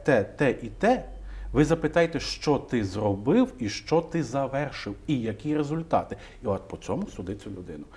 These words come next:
Але я бився в груди, я намагався, я робив то, то, то». Так не буває. В нас, оце от також на, на, ми робив, я робив. От Єгор Соболєв, хороший депутат, ніби хороший, патріотичний.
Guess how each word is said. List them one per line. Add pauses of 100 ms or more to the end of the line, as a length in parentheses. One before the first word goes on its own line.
(160)
Але
я
бився
в
груди,
я
намагався,
я
робив
то,
то,
то». (280)
Так
не
буває.
В
нас, (100)
оце
от
також
на,
на,
ми
робив,
я
робив. (200)
От
Єгор
Соболєв,
хороший
депутат,
ніби
хороший,
патріотичний.